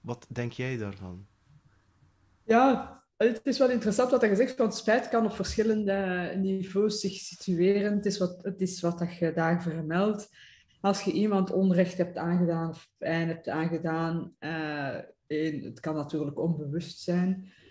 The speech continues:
Speaker 2: Ehm, maar, en zeker als je het bewust doet, maar ik zie ons, allee, jij nog, ik zijn zo'n mensen, maar bon, ze bestaan wel, ik ken ze. Ehm, ja, dan, je kunt spijt hebben natuurlijk van iets dat je gezegd hebt of in een emotionele bui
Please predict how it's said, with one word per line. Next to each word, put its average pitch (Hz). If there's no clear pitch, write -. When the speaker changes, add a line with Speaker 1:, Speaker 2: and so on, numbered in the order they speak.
Speaker 2:
Ehm, 170
maar, 175
en 175
zeker 180
als 180
je 185
het 175
bewust 165
doet, 190
maar 190
ik 180
zie 180
ons, 170
allee, 170
jij 180
nog, 175
ik -
zijn 190
zo'n 196
mensen, 202
maar 175
bon, 185
ze 180
bestaan 175
wel, 190
ik 180
ken 190
ze. 220
Ehm, 190
ja, 220
dan, 202
je 190
kunt 220
spijt 185
hebben 185
natuurlijk 170
van 160
iets 160
dat 165
je 160
gezegd 156
hebt -
of 175
in 175
een 170
emotionele 165
bui 147